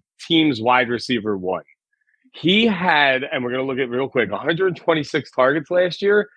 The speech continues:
The next closest guy on the team was fifty-one targets beneath him. So he's going to be a target hog. And at that point, I'm gonna take that, have that on my team, have that nice, solid connection with a second-year Q B who we're hearing good things from about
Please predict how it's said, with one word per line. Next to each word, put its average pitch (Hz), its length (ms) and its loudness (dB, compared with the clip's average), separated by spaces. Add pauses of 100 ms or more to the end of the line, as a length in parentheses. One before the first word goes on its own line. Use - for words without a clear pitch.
(160)
The 151 80 2
next 156 400 2
closest 175 540 -4
guy 151 220 4
on 143 160 0
the 123 80 -2
team 156 340 0
was 123 340 -2
fifty-one 147 600 0
targets 127 540 0
beneath 107 400 -2 (100)
him. 87 120 -8 (640)
So 156 180 2
he's 214 280 2
going 214 360 2
to 160 80 -2
be 165 140 4
a 143 60 4
target 143 460 2
hog. 104 240 2
And 107 120 0
at 139 100 -4
that 240 240 2
point, 208 360 2 (480)
I'm 277 160 0
gonna 302 160 2
take 202 340 -2
that, 101 220 0
have 208 300 -2
that 226 200 0
on 202 160 0
my 175 160 2
team, 160 280 -2
have 151 160 -2
that 143 160 0
nice, 170 460 0 (300)
solid 170 640 0
connection 160 640 -2
with 127 160 -4
a 113 60 -6
second-year 165 580 -2
Q 160 240 -2
B 143 440 2
who 131 140 -2
we're 120 180 -2
hearing 151 460 2
good 147 300 0
things 160 360 2
from 156 260 2
about 143 420 2